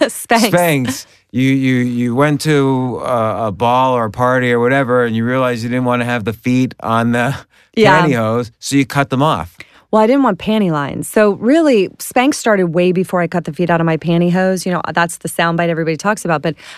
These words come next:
Speaker 1: I had been doing, with, through Wayne Dyer, so much work on myself to prepare myself for that moment.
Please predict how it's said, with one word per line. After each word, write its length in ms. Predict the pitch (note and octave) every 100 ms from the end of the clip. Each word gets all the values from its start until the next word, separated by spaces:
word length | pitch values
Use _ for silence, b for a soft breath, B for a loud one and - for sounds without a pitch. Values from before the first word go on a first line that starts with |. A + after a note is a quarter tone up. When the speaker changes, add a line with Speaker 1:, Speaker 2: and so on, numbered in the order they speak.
| -
Speaker 1:
I 100 | F3+
had 100 | F#3
been 160 | F3+ F3
doing, 440 | F3+ F3 E3+ E3+
with, 160 | F3+ -
through 200 | G3+ F#3
Wayne 220 | F3 E3+
Dyer, 300 | F3 E3+ D#3
so 160 | - F3+
much 180 | E3+
work 340 | D#3+ E3+ F3+ F3
on 180 | E3 D#3+
myself 440 | D#3 - D#3 -
to 80 | -
prepare 460 | E3+ D3+ - G3+ G3+
myself 380 | E3 - E3
for 80 | E3
that 160 | D#3 -
moment. 420 | F#3 F#3 D#3